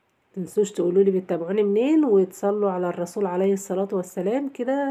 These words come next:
آه، علشان يوصلكم مني كل جديد. كومنتكم بيفرق معايا،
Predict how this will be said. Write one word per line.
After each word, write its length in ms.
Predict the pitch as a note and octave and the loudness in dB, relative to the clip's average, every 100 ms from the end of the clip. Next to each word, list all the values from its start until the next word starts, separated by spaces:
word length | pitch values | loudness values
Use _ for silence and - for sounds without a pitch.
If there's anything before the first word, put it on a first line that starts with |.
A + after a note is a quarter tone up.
| B3+ C4 | -6 -8
آه، 240 | G#3 G3 G3 | -4 -2 -2
علشان 420 | F#3+ A3+ A3+ A3+ | -2 -2 -2 -2
يوصلكم 440 | G#3+ G#3+ G#3 G3+ | -2 -4 -8 -4
مني 240 | G3 G#3 G3+ | -2 0 -2
كل 160 | A3 | -2
جديد. 540 | G#3+ E3+ G#3 C4 A#3+ G#3 - - - - _ | -2 -2 -4 -4 -6 -14 -20 -20 -20 -20 _
كومنتكم 720 | - G3 G3 G3 G3 B3 B3 | 0 2 4 2 0 -4 0
بيفرق 500 | G3 G3 G3+ G#3 A#3+ | 4 4 2 -2 -2
معايا، 440 | G3+ E3 D#3 C3+ | -2 -4 -6 -10